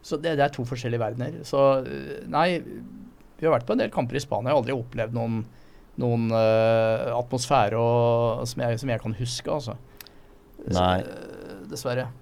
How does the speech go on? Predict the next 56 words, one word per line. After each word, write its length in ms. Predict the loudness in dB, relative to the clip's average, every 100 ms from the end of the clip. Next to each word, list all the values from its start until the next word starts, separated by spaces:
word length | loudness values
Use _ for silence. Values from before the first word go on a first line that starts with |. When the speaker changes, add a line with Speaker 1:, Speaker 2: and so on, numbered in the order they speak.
| -20 -20 -20 0
Speaker 2:
Nei, 80 | 6 10
det 100 | 10
er 160 | 10 8
litt 240 | 2 0
sånn 140 | 0 4
dramaturgien 580 | 6 6 4 2 2 4
i 60 |
en 80 | 4
kamp 220 | 4 2 2
da. 140 | 2
Vi 80 | 4
hadde 300 | 4 2 2 2
en, 260 | 2 2 2
eh, 220 | 0 0
en 140 | -2 -2
kamp 300 | -2 -2 -2
i, 60 | 0 0 -2 -2
i 100 | -2
Bilbao 680 | -2 -2 -2 -2 -2 0 -2
hvor, 200 | 0 -2
eh, 220 | 0 -2 -2
hvor 120 | -2
det 120 | -2 -2
kom 160 | -2
en 80 | 0
veldig 220 | 0 -2 -4
sen 160 | -6
scoring, 380 | -4 -6 -4 -2
og 80 | -2
det 100 | -2
tok 160 | -4 -4
helt 140 | -4 -2
fyr, 240 | 0 0
og 80 | 0
det 140 | -2
var 180 | -2 -6
til 160 | -8 -8
og 80 | -8
med 80 |
flares, 560 | -10 -8 -4 -2 -4 -4 -4
og 100 | -2
det 80 |
var 160 | -2 -2
jo 140 | -4
liksom, 400 | -6 -8 -8 -8 -6
eh, 300 | -6 -6 -6
det 120 | -6
var 160 | -6 -6
jo 80 | -6
liksom 280 | -6 -8 -8
et, 140 | -8 -8
en 80 |
stor 240 | -8 -8 -4
kamp 220 | -4 -4
i 60 | -2
miniatyr. 400 | -2 -2 -4 -6